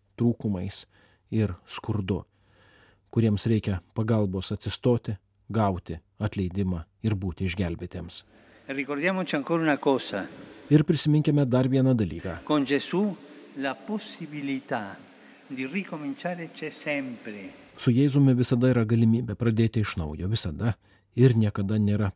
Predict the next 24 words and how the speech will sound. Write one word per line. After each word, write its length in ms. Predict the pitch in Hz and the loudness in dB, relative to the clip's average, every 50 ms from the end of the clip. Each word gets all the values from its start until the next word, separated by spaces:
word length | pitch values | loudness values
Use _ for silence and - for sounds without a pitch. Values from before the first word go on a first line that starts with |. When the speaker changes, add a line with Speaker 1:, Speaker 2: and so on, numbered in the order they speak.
| _ _ | _ _
Speaker 1:
per 160 | 123 110 98 87 | 2 2 2 0
vėlu. 320 | 78 85 82 80 82 85 - _ _ _ _ _ _ _ _ _ _ | -2 -6 -6 -6 -8 -10 -12 _ _ _ _ _ _ _ _ _ _
Jis 220 | 107 113 117 - - | -2 -2 -2 0 0
mūsų 300 | 107 110 - - 113 104 | -2 -2 0 -2 -4 -2
laukia 400 | 107 110 120 131 127 - - 143 131 - _ _ _ _ _ | -2 0 0 -2 -2 -4 -6 -8 -8 -8 _ _ _ _ _
ir 160 | 113 113 107 | -4 0 2
niekada 520 | 117 110 110 - - 104 95 107 107 98 - _ _ _ _ _ _ _ _ - | 2 2 0 0 -4 -4 -2 -2 -4 -4 -6 _ _ _ _ _ _ _ _ 0
nepavargsta 840 | 117 117 - - 107 101 110 107 104 - - - - 104 101 90 - _ _ _ | 0 0 2 0 -2 0 0 0 -2 -2 -8 -6 -4 -4 -4 -4 -6 _ _ _
laukti, 580 | - 110 110 101 85 69 - - - - 65 - - _ _ _ _ _ _ _ _ _ _ | -4 -2 -2 -2 -2 -4 -8 -14 -18 -18 -18 -18 -20 _ _ _ _ _ _ _ _ _ _
nors 360 | - 110 107 98 90 - - | -4 -4 -4 -4 -6 -6 -4
mes 340 | 107 107 101 95 - - - - - | -2 -2 -2 -2 -4 -8 -10 -12 -6
ir 260 | - 104 101 95 - - - _ _ | -4 -2 -2 -2 -4 -6 -16 _ _
esame 420 | - 98 95 90 - 101 92 90 87 | -8 -8 -6 -4 -4 -4 -2 -2 0
nuobodūs, 640 | 90 98 95 87 98 82 67 65 - - - - - _ _ _ _ - - - - _ _ | 0 0 0 -2 -4 -6 -6 -10 -12 -14 -14 -14 -16 _ _ _ _ -20 -20 -20 -20 _ _
sakė 400 | _ - - 113 104 - - 95 92 | _ -6 -4 -4 -2 -2 -2 -4 -4
Šventasis 600 | - - 113 113 104 110 95 110 104 - - - _ _ _ | -2 0 0 0 0 0 -2 -2 -4 -4 -6 -10 _ _ _
Tėvas, 480 | _ - 107 90 82 - 101 98 - - - _ | _ 0 0 0 0 -4 -10 -10 -10 -14 -16 _
ragindamas 600 | - 104 113 110 98 98 107 104 104 104 104 98 - 104 | -2 2 2 2 2 2 2 2 4 2 2 0 -2 -6
įsiklausyti 720 | - - - - 110 107 - - 113 107 - - 107 104 - _ | -8 -8 -4 -4 -2 -2 0 0 0 0 2 0 0 0 -2 _
ir 240 | - 117 113 110 - - | 2 2 2 2 2 2
į 100 | - 123 | 4 6
mums 360 | 113 110 117 117 110 107 - - | 6 8 8 6 6 4 2 0
skirtą 440 | - 110 104 104 - - 107 101 95 - _ _ _ _ _ _ _ _ _ | -2 0 0 0 0 -2 -2 -2 -2 -6 _ _ _ _ _ _ _ _ _
Jono 500 | 104 113 117 117 110 110 107 104 101 98 | 6 6 8 8 8 6 4 2 0 -2